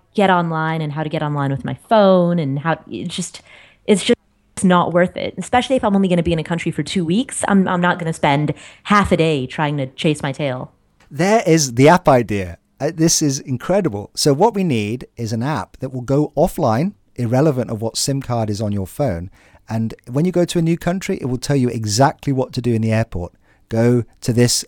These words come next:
Speaker 2: internet provider, register for this sim
Speaker 1: Yes.
Speaker 2: card. It will cost you this much. And just give you step-by-step instructions,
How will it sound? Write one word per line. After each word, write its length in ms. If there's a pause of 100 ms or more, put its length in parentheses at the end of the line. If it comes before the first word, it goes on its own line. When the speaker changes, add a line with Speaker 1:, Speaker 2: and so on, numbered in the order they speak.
(120)
Speaker 2:
internet 400
provider, 520 (380)
register 520
for 140
this 260
sim 120
Speaker 1:
Yes. 100
Speaker 2:
card. 340
It 100
will 120
cost 340
you 180 (140)
this 260
much. 360 (580)
And 220
just 220
give 120
you 220
step-by-step 800
instructions, 800